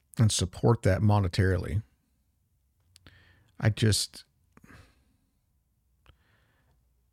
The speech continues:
we've co-, we've gone so far off the rails politically. I don't even really wanna follow it anymore. I do because I wanna stay educated, but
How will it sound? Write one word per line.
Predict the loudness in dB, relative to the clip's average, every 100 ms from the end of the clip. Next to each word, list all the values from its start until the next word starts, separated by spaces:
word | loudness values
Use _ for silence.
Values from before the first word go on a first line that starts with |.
| 2
we've | 2 2
co-, | -2
we've | 2 2 4
gone | 4 2
so | 4 4 4
far | 4 4 4
off | 2
the | -2
rails | -2 -2 -2 -6 -10 -8
politically. | 0 2 0 -2 -8 -8 -8 _ _ _ _ _ _ _ _ _
I | 2
don't | 6 8
even | 8
really | 6 4
wanna | 4
follow | 4 2 2 0
it | -6 _ _ -2
anymore. | 2 2 0 -2 -2
I | 0
do | 2 6 6 4
because | 2 2
I | 2
wanna | 2 2
stay | 2 2
educated, | 4 2 0 -2 0 -2
but | -2 -4